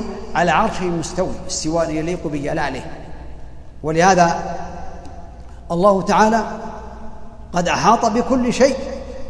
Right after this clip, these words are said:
وهو أمام العبد وهو يصلي، كما قال النبي عليه الصلاة والسلام: "إذا قام العبد في صلاته فإنه قبل وجه ربه فلا ينصرفن فينصرف الله عنه".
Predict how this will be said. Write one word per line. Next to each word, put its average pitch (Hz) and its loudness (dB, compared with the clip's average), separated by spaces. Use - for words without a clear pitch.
وهو 202 4
أمام 262 4
العبد 233 0
وهو 175 2
يصلي، 185 -2
كما 160 -4
قال 165 -2
النبي 147 -4
عليه 139 -4
الصلاة 139 -6
والسلام: 117 -10
"إذا 135 -8
قام 175 2
العبد 165 2
في 185 2
صلاته 208 4
فإنه 202 2
قبل 254 8
وجه 240 10
ربه 254 6
فلا 302 12
ينصرفن 214 6
فينصرف 143 -4
الله 127 -8
عنه". 104 -12